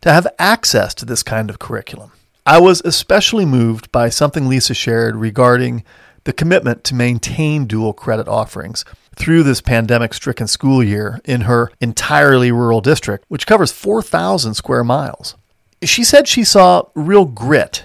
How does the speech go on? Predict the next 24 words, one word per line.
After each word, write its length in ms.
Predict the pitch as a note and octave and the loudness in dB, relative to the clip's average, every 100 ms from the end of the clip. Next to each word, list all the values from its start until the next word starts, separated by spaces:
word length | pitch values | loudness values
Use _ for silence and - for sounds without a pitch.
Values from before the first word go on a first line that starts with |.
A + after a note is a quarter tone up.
| _ | _
in 160 | B2+ A2+ | -4 -2
her 120 | B2 | -2
partner 380 | - C#3 A#2+ A2 | 0 0 0 -6
schools 520 | - C3 A#2+ A#2 C#3 | -4 -2 -2 -2 -4
and 160 | C3 | -4
their 80 | B2 | -2
determination 800 | A#2 - F3 D#3 C#3+ - A#2+ A2+ - | -4 -2 0 2 2 0 -2 -4 -4
to 120 | - | 4
offer 520 | C3+ E3 - B2+ A#2+ - | 6 6 2 0 0 -2
dual 240 | A#2+ C3 | 0 0
credit 480 | B2 - D3+ A#2 - | 0 4 4 4 -2
to 100 | - | -4
their 140 | B2 A#2 | -2 -2
students, 480 | - F#3 C#3+ B2 - _ F#3 | -4 -4 -2 -2 -4 _ -6
even 280 | G#3 G#3+ | 0 2
as 180 | F#3+ D#3+ | 2 0
these 200 | D#3 C#3 | 0 0
faculties 580 | - C3 - B2+ B2+ A#2 | 2 2 0 -4 -2 -2
and 140 | A2+ | -4
families 460 | - B2+ B2 A#2+ G#2+ | -2 -2 0 -4 -4
were, 280 | A#2+ E3+ C3 | -2 0 2
in 220 | C3 B2+ | 0 0
many 220 | F3 C#4+ | 0 -2
cases, 520 | - A#3 C#4 - F2 | 0 0 0 -4 -6